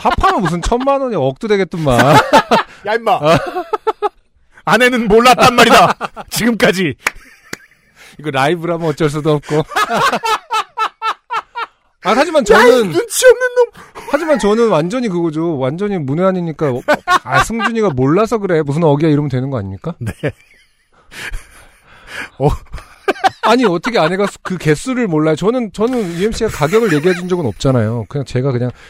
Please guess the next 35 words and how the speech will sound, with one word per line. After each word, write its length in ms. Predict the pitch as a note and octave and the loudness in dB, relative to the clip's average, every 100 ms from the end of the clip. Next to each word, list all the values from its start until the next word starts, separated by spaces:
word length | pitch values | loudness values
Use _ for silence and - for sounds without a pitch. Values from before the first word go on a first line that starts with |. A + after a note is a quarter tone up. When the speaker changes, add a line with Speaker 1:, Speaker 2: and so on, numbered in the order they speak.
| - - | -20 -14
Speaker 2:
네. 100 | A#2+ | -10
Speaker 1:
그걸 460 | G2+ C3+ C#3 E3 D3 | -4 -2 2 2 0
숫자가 380 | - A3 B3+ | -4 -2 0
너무 160 | G3+ D#3 | 2 0
많은 340 | C3 G2 C3+ | 0 -2 -4
걸 160 | F#3 E3+ | -4 -4
얘기한 280 | G#2+ A2 C3 | -4 -8 -10
거죠. 180 | A#2+ C3 | -6 -4
Speaker 2:
뭐 80 | |
일억 260 | D#3+ A#3 A#3+ | 2 2 2
링깃, 520 | - C#3 G3 G#3+ F#3+ B2+ - _ | -2 -2 -2 -4 -6 -6 -12 _
뭐 120 | - A#2+ | -8 -2
Speaker 1:
음. 60 | |
Speaker 2:
일억 240 | C3+ G3 - _ | 0 0 -2 _
잣 240 | G#3+ G3+ - | -2 -2 -4
이 80 | C3 | -8
정도로 260 | D3 D3 | -4 -4
합시다. 360 | C3 - F2 - - G#2 | -6 -8 -14 -16 -20 -16
Speaker 1:
네. 100 | G2 | -12
Speaker 2:
<laughs> 840 | F#2+ - - C6+ - C#4+ D4+ F#3+ C#3 _ _ _ _ _ _ _ _ _ - - - - | -8 -2 -2 -2 0 0 2 0 -2 _ _ _ _ _ _ _ _ _ -20 -20 -20 -20
그렇고. 500 | - B2 - D#3 A#2+ F2 | -14 -14 -2 0 0 -4
Speaker 1:
네. 160 | G#2 G2+ | -12 -12
Speaker 2:
네. 300 | F#2 E2+ D#2 E2 _ _ _ _ _ _ - - - _ | -12 -14 -18 -20 _ _ _ _ _ _ -20 -20 -20 _
어, 680 | E3 D3+ D#3 D#3 D#3 D#3+ D3+ - _ _ - - - _ _ _ _ _ | -12 -10 -10 -12 -10 -10 -10 -14 _ _ -20 -20 -20 _ _ _ _ _
야인마는 540 | C#3 D3+ F3+ F3 F3 F3 | 0 0 0 0 0 -4
덕질인 420 | A2 - F3+ F3+ | -10 -10 -10 -6
전용인 360 | C#3 C3+ C3+ | -6 -6 -6
줄 120 | A#2+ B2 | -6 -8
알았는데. 400 | G#2+ G#2+ G#2 G#2+ | -8 -12 -14 -6
<laughs> 280 | B2+ C#5 G3 | -6 -2 -2
네. 120 | - | -2
승준이한테는 680 | - G3+ G3+ G#3 - A3+ F#3+ | -4 -4 -2 0 2 0 2
별로 200 | G3 F#3 | 2 2
안 120 | D#3+ | 2
해봤죠. 360 | E3 C3 - | 0 -2 -4